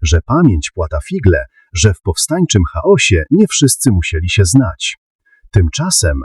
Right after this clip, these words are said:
legenda żyła własnym życiem. Młodsze pokolenie, dumne z dziadka bohatera, zamieszczało w mediach społecznościowych jego zdjęcia z krzyżem walecznych,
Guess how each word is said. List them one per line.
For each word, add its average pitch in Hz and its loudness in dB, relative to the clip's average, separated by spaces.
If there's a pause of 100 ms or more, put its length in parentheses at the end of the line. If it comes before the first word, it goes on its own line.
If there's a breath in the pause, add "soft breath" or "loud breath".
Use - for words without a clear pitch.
legenda 131 2
żyła 85 2
własnym 78 0
życiem. - -2 (580)
Młodsze 107 0
pokolenie, 92 -2 (260)
dumne 101 0
z - -8
dziadka 120 -2
bohatera, 87 -6 (360 soft breath)
zamieszczało 127 0
w 87 -12
mediach 139 2
społecznościowych 107 -4
jego 104 -2
zdjęcia 107 0
z - -2
krzyżem 123 0
walecznych, 87 -4